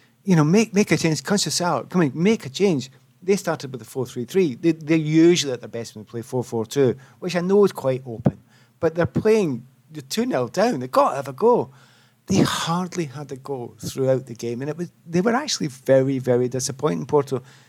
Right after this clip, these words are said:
may well have been a little bit tired, all that sort of stuff. They knew that if they lost another goal, they were stuffed.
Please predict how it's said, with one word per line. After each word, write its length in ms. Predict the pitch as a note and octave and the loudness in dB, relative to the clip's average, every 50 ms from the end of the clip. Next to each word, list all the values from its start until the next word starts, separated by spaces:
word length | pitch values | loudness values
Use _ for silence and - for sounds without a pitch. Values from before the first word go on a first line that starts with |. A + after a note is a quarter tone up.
| _ _ - | _ _ 0
may 160 | F#3 G#3 G#3 | 4 4 6
well 180 | F3+ D#3 D3 C3+ | 8 8 6 6
have 100 | B2+ A#2 | 4 2
been 100 | B2 A#2+ | -2 -4
a 60 | A#2 | -4
little 160 | A#2 A2 - | -4 -6 -8
bit 120 | - - - | -12 -16 -12
tired, 460 | - C#3+ D3+ D#3+ D#3+ D#3+ D3+ C3 B2+ | -8 -6 -6 -4 -4 -4 -4 -6 -6
all 100 | B2+ A#2+ | -8 -10
that 160 | B2 - - | -10 -10 -10
sort 180 | - C3+ C3 B2+ | -8 -8 -8 -8
of 60 | - | -8
stuff. 400 | - - D3 C#3 C3+ C3+ - - | -4 0 0 0 0 -2 -6 -4
They 180 | C3+ C3+ B2+ | 0 0 0
knew 380 | B2+ C3 C3 C3+ C#3 D3+ D3 C#3+ | 2 0 0 2 4 6 6 6
that 100 | C3+ C3+ | 4 2
if 120 | B2 C3 | 0 0
they 80 | - A#2+ | -6 -4
lost 280 | A2+ A#2+ B2 A2+ - B2 | 0 0 0 0 0 -4
another 240 | A#2 A2+ A2 G#2+ | -4 -4 -4 -6
goal, 220 | A2+ - A#2 A#2 A2 | -6 -8 -6 -8 -8
they 80 | G#2+ | -8
were 100 | G2+ G#2 | -12 -10
stuffed. 720 | - - - - - - _ - D#3+ F3 F3+ E3+ - - | -6 -4 -2 -2 -4 -6 _ 0 2 2 2 0 -4 -10